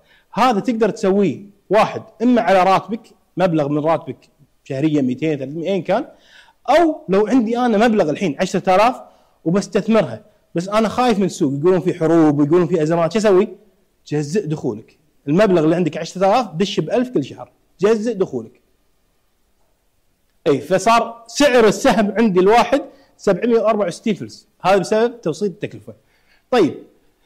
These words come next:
لازم تبحث عن خطه، لازم، هذا، هذا السؤال وايد انا انساله وايد. شنو اقوى سهم؟ ما في شيء اسمه شنو اقوى سهم، في شيء سهم يناسبني وما يناسبك. اليوم سهم بيت التمويل من افضل الاسهم الكويتيه،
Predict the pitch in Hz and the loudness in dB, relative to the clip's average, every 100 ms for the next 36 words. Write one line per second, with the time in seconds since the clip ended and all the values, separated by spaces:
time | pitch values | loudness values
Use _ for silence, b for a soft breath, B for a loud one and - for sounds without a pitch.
0 | b b b 180 302 285 262 294 277 233 | b b b 2 4 4 4 2 0 -2
1 | 208 208 262 262 254 277 - _ _ _ | -2 -2 -2 0 -2 -4 -8 _ _ _
2 | 180 233 240 202 190 220 208 226 220 240 | 0 2 2 2 2 2 2 2 0 2
3 | 214 196 202 196 170 160 160 147 147 117 | 4 4 6 4 4 0 0 -2 -4 -6
4 | 120 156 156 120 - _ _ _ _ _ | 0 2 2 0 -6 _ _ _ _ _
5 | _ _ _ _ _ _ - 294 294 220 | _ _ _ _ _ _ 0 2 2 0
6 | - 180 - 143 135 139 - _ _ 202 | -4 -4 -4 -6 -8 -8 -18 _ _ 0
7 | 302 277 294 262 226 - 240 226 - 180 | 0 0 -2 -2 -2 0 0 0 0 -2
8 | - 131 113 - _ _ _ _ 226 - | -2 -8 -10 -18 _ _ _ _ -2 2
9 | 269 311 285 - _ - 277 247 226 226 | 2 2 -2 -8 _ 0 2 2 2 2
10 | 208 254 262 330 - _ - 190 226 202 | 0 0 2 0 -4 _ -2 2 2 2
11 | 143 - 120 _ _ _ _ _ _ 165 | -2 -8 -16 _ _ _ _ _ _ 2
12 | 269 254 - 254 254 247 254 247 240 277 | 4 4 2 2 2 0 0 0 2 0
13 | 262 220 247 233 240 233 233 170 156 139 | 0 -2 -2 0 0 0 -2 -4 -4 -6
14 | 127 123 | -6 -8